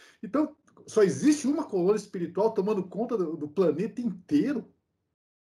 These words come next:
é responsável, assim, interagindo, inter-, intercambiando com o planeta inteiro. A coisa é muito maior do que os livros, os romances romanceiam. Vou fazer outro pleonasmo aqui agora.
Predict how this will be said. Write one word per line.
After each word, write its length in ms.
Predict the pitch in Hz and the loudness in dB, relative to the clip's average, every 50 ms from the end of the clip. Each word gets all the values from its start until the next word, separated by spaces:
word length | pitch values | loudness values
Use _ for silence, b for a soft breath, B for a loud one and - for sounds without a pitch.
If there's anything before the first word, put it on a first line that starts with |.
| _ _ _ _ _ _ _ _ _ _ _ _ _ _ - - _ | _ _ _ _ _ _ _ _ _ _ _ _ _ _ -20 -10 _
é 180 | - 139 165 160 | -2 0 0 0
responsável, 680 | - 185 175 - - 190 156 - - 170 175 196 160 | 0 0 -2 -2 -2 -2 -4 -2 0 0 0 0 0
assim, 180 | 151 - - 190 | -2 -4 -4 -4
interagindo, 840 | 175 185 202 202 190 156 127 110 113 156 214 247 208 175 - - 302 | 2 4 4 6 6 2 0 -2 -4 -4 -2 -2 -4 -6 -8 -10 -12
inter-, 200 | 143 - 180 170 | -8 -6 -6 -6
intercambiando 880 | 143 - - 180 160 - - 202 196 180 156 143 147 170 220 240 226 - | -4 0 0 0 0 0 0 -2 -2 -2 0 0 0 2 2 -2 -4 -6
com 80 | 190 | -8
o 40 | 180 | -8
planeta 260 | 175 170 160 160 156 | -6 -6 -6 -4 -6
inteiro. 220 | 156 - 214 - B B B B B B B B B B _ _ _ _ | 0 2 0 0 B B B B B B B B B B _ _ _ _
A 120 | - - | -12 -12
coisa 380 | - - 160 180 196 196 220 - - | -6 0 4 4 6 6 4 0 0
é 120 | 190 175 156 | 0 0 0
muito 500 | 127 117 110 135 156 196 262 262 - 277 | 0 -4 -6 -2 0 0 0 0 0 -2
maior 580 | 247 220 190 165 147 135 123 127 135 139 151 | -2 0 0 0 0 0 2 2 2 2 0
do 100 | 170 196 | -2 -4
que 140 | - - 262 262 233 - - - - _ _ _ _ _ | -10 -10 -8 -8 -8 -10 -12 -20 -20 _ _ _ _ _
os 200 | 226 185 175 127 | -2 0 0 0
livros, 480 | 135 151 175 202 247 302 294 285 226 | 0 2 4 8 8 8 6 6 2
os 140 | 196 180 151 | 0 -2 -2
romances 720 | 127 151 156 143 143 143 151 160 175 185 180 - 262 247 - | 2 2 2 2 2 0 0 0 0 -2 -2 -6 -12 -14 -14
romanceiam. 800 | - - 196 208 208 233 262 254 - - 190 151 135 117 104 101 | -6 -4 -4 -2 0 -2 -2 -2 -4 -4 -2 -2 -2 -6 -10 -12
Vou 160 | 113 135 135 | -12 -12 -6
fazer 180 | - 156 143 | -6 -4 -2
outro 160 | 170 180 180 - | -2 -4 -2 0
pleonasmo 460 | - 220 233 196 175 160 160 165 170 | 0 0 0 0 -2 -2 -2 -4 -6
aqui 160 | 156 - 208 | -10 -12 -12
agora. 340 | 202 165 127 107 - - | -8 -6 -6 -6 -8 -12